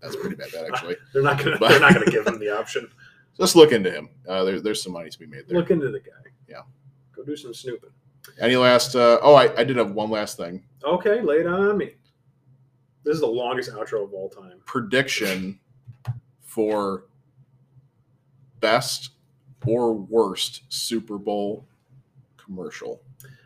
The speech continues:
Speaker 2: I
Speaker 1: Sorry, big game
Speaker 2: <laughs>
Speaker 1: advertisement.
Speaker 2: Uh, I saw, I think the Bud Light one already got released with Miles Teller and his wife or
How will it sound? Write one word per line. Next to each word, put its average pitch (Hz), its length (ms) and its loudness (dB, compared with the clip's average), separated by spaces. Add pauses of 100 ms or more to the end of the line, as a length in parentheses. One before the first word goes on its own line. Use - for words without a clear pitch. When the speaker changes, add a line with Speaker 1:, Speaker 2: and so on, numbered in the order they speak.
(180)
Speaker 2:
I 139 80 -2
Speaker 1:
Sorry, 101 420 2 (380)
big 110 420 0
game 101 540 -6 (300)
Speaker 2:
<laughs> - 300 -20
Speaker 1:
advertisement. 98 1040 -6 (540)
Speaker 2:
Uh, 127 520 -4 (280)
I 143 140 2
saw, 135 560 0 (600)
I 131 100 -8
think 247 300 -4
the 226 80 -2
Bud 131 280 -2
Light 123 240 -2
one 117 160 -6
already 110 260 -4
got 107 220 -8
released 101 360 -14
with - 140 -20
Miles 117 520 -8
Teller 120 720 -2
and 107 120 -14
his 107 360 -14 (540)
wife 127 400 -4
or - 240 -20